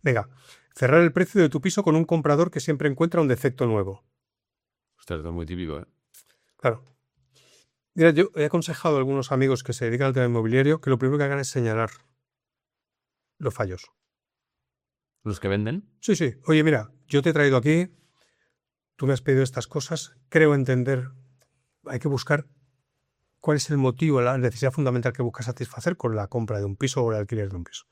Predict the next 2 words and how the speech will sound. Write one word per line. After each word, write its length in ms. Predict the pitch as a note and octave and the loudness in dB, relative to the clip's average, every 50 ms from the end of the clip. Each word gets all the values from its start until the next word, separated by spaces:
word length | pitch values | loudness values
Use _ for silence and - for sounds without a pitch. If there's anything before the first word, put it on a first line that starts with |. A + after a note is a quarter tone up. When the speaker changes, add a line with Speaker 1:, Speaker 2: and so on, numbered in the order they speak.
| _ _ _ _ _ - - - - - - - _ _ _ _ _ _ _ _ _ _ _ _ _ | _ _ _ _ _ -20 -20 -20 -20 -20 -20 -20 _ _ _ _ _ _ _ _ _ _ _ _ _
Speaker 1:
Em, 760 | - C#3+ C3+ C3+ C3 C3 B2 A#2+ A#2+ A#2 A#2 A2+ A2+ A2+ B2 C3 - _ _ _ _ _ _ _ _ _ _ _ _ _ _ _ _ _ _ _ _ _ _ _ _ _ _ _ _ _ _ _ - | 2 4 4 6 6 6 6 4 2 2 0 0 0 -2 -4 -8 -12 _ _ _ _ _ _ _ _ _ _ _ _ _ _ _ _ _ _ _ _ _ _ _ _ _ _ _ _ _ _ _ -20
francamente, 720 | - - D#3 E3 D#3 E3 C#3 B2 A2+ G#2 - G#2+ F#2+ - | -8 -2 0 0 2 2 2 2 0 -2 -4 -10 -14 -14